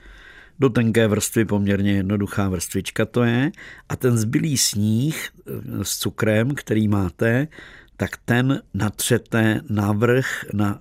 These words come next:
na to těsto, jako když se dělají hraběnčiny řezy, to si asi dovedete představit, kdy se na takovou tu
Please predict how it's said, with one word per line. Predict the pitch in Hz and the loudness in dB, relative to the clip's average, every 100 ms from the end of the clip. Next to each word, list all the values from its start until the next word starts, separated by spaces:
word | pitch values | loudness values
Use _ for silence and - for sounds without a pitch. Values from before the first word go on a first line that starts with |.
| - | -6
na | 107 | -4
to | - 117 | -2 -2
těsto, | - 98 - - 107 123 202 - _ _ _ - - - - - - - | -2 -4 -4 0 2 0 -4 -10 _ _ _ -20 -20 -20 -20 -20 -20 -6
jako | 117 139 | 0 2
když | 123 117 | 4 2
se | 120 | 2
dělají | 104 110 113 | 2 4 4
hraběnčiny | 98 101 101 104 - 104 98 | 4 2 2 0 2 2 2
řezy, | 98 95 110 | 0 2 0
to | 107 | 0
si | - 110 | -4 -2
asi | 95 - | -2 -2
dovedete | 98 98 98 - | -2 -2 -2 -4
představit, | - - - 113 110 120 - - | -6 -8 -6 -2 -2 -2 -4 -8
kdy | 104 98 | -4 -4
se | - 104 | -2 -2
na | 95 | -2
takovou | - 98 104 92 | -8 -8 -6 -6
tu | 110 | -6